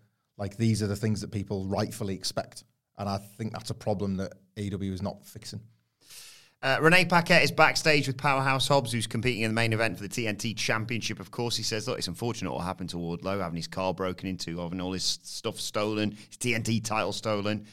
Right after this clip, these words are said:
Speaker 2: But he's champion. That's the one thing he's got left."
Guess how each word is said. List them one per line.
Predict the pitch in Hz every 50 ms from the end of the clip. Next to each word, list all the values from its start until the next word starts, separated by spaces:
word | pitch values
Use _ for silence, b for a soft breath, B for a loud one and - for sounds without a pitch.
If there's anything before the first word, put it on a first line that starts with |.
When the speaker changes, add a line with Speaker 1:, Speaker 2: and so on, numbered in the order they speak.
| B B B B -
Speaker 2:
But | 120 120 117 117 - -
he's | - - 127 -
champion. | - - 185 190 180 170 - - 113 95 90
That's | 104 104 -
the | 131 120
one | 113 143 147 139 131
thing | - - 143 131 110 98 87 - B B B B B
he's | - 117 110 104
got | 120 113 90
left." | 110 110 98 104 - - - -